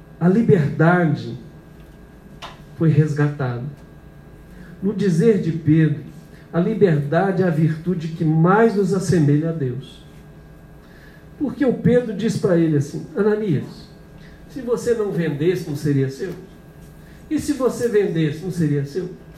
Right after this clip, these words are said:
Ou seja, ninguém faz as coisas por obrigação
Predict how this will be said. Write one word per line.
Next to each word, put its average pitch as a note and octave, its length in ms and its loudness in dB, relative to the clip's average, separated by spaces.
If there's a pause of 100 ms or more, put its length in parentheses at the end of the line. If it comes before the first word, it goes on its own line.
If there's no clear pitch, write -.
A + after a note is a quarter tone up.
(2000)
Ou B3 140 -2
seja, A#3 560 -6
ninguém G3+ 960 -4 (1080)
faz A#3 300 2
as E3 200 -4
coisas F#3+ 840 -2 (280)
por A#3+ 120 -6
obrigação A3+ 1000 -2